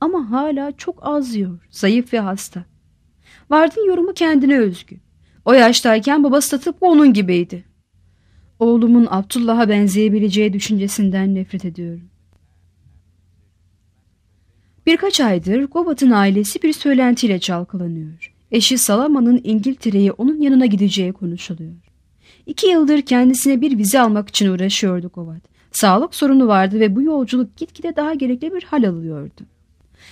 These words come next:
Kocasının dört yıl süren yokluğunda canı sıkılan Salama umutlu, bir süre İngiltere'de kalmak, iyileştikten sonra köyüne dönmek istiyor.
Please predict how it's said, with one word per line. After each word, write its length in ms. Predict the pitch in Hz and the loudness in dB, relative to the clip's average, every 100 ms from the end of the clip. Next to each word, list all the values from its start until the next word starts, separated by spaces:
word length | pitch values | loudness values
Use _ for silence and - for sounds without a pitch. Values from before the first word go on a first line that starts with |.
| - | -10
Kocasının 600 | - 330 359 - 370 330 226 | -6 -2 -2 0 2 4 2
dört 280 | 277 - 269 | 0 0 -2
yıl 120 | 254 | -2
süren 300 | - 240 233 | -2 0 2
yokluğunda 680 | 240 202 202 220 214 208 196 | 4 2 -2 -2 -2 -2 -2
canı 220 | 208 285 | -2 -2
sıkılan 400 | - 233 208 202 | -6 -6 -4 -4
Salama 400 | 202 202 185 190 | -4 -4 -4 -4
umutlu, 640 | 202 190 - 180 170 196 _ _ | -6 -8 -8 -8 -8 -8 _ _
bir 100 | 285 | -2
süre 260 | 330 277 254 | 0 0 0
İngiltere'de 500 | 240 247 240 190 190 | 2 0 -2 -2 -4
kalmak, 560 | 196 185 180 185 - | -6 -6 -4 -6 -8
iyileştikten 600 | 196 208 214 - - 247 | -6 -4 -4 -6 -6 -4
sonra 380 | 262 247 220 254 | -4 -6 -6 -6
köyüne 360 | - 285 233 185 | -2 2 2 2
dönmek 380 | 170 160 180 196 | -4 -8 -10 -12
istiyor. 540 | - - 175 180 _ | -14 -14 -14 -16 _